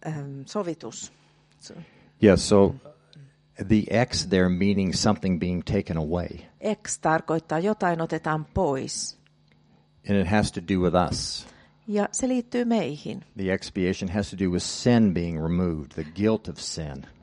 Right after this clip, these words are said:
Speaker 1: Tämä sovittaminen liittyy meihin. Meistä otetaan pois synti, synnin syyllisyys.
Speaker 2: And the death being removed from us.
Speaker 1: Ja kuolema pois meistä.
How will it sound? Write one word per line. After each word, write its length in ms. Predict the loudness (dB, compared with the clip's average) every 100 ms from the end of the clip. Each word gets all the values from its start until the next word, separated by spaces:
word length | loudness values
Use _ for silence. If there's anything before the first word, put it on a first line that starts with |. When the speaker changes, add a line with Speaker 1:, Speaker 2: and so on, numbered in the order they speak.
| -20 -6
Speaker 1:
Tämä 240 | -2 0
sovittaminen 720 | 0 0 0 -2 -4 -4 -4 -2
liittyy 400 | -4 -4 -4 -2
meihin. 440 | 0 0 -2 -2
Meistä 360 | -2 -2 -2 -2
otetaan 500 | -2 -2 -2 -4 -4
pois 480 | -4 -2 -2 -4 -4
synti, 500 | -2 -2 -6 -6 -6
synnin 500 | -4 -2 -2 -4 -6
syyllisyys. 1040 | 0 2 2 -2 -6 -6 -6 -8 -10 -18 -20 -8 -2
Speaker 2:
And 100 | 0
the 40 | -2 0 4
death 340 | 6 4 -2 -6
being 280 | -4 -4 -4
removed 300 | -4 -4 -6
from 280 | -8 -12 -12 -8
us. 380 | -8 -8 -14 -6
Speaker 1:
Ja 120 | -6 -6
kuolema 600 | -2 0 0 -2 -6 -10 -8
pois 360 | -2 -2 -2 -6
meistä. 600 | -8 -8 -8 -10 -10